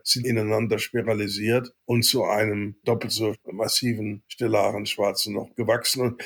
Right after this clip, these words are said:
dabei strahlt das System Gravitationswellen ab, die charakteristisch sind. Und die kann man interpretieren und dann kommt raus, aha, das sieht aus wie ein schwarzes Loch.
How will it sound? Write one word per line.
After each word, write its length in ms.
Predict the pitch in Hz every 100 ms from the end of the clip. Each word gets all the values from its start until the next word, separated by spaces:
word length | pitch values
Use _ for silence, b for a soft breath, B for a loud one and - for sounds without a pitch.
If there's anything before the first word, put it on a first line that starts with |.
| B
dabei 560 | 110 107 113 120 117 110 B B -
strahlt 580 | - 107 110 110 - -
das 160 | 113 -
System 500 | 113 - 117 110 104
Gravitationswellen 1000 | 104 101 101 127 123 123 123 113 113 104
ab, 200 | - -
die 100 | 110
charakteristisch 920 | 110 104 98 - 101 104 - 110 95
sind. 240 | 101 98 - _ _ _
Und 120 | 117
die 100 | 107
kann 180 | 110 110
man 100 | 107
interpretieren 760 | 104 98 98 - 131 139 139
und 120 | 107 104
dann 200 | 101 101
kommt 340 | - 101 98
raus, 400 | 92 101 98 98 98
aha, 340 | - 98 101 _ _ _ _
das 200 | 120 -
sieht 220 | 120 110
aus 320 | 98 107 -
wie 60 | 120
ein 100 | 101
schwarzes 400 | - 98 - -
Loch. 240 | 101 -